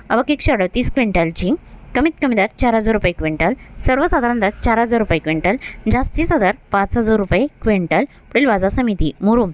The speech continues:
सोयाबीनचा वाण पिवळा, आवक तीनशे त्रेसष्ट क्विंटलची. कमीत कमी दर तीन हजार आठशे रुपये क्विंटल, सर्वसाधारण दर तीन हजार नऊशे अठ्ठ्याऐंशी रुपये क्विंटल, जास्तीचा दर चार हजार एकशे वीस रुपये क्विंटल.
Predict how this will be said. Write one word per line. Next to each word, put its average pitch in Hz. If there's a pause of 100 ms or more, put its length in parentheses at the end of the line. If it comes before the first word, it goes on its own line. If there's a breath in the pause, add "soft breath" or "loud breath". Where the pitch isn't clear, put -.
सोयाबीनचा 269
वाण 170
पिवळा, 160
आवक 214
तीनशे 285
त्रेसष्ट 190
क्विंटलची. 170 (520 loud breath)
कमीत 311 (100)
कमी 240
दर 180 (100)
तीन 196
हजार 190
आठशे 190
रुपये 233
क्विंटल, 160 (360 loud breath)
सर्वसाधारण 302
दर 190 (140)
तीन 254
हजार 214
नऊशे 185
अठ्ठ्याऐंशी 262
रुपये 170
क्विंटल, 170 (380 loud breath)
जास्तीचा 262
दर 202 (140)
चार 196
हजार 180
एकशे -
वीस 226
रुपये 208
क्विंटल. 165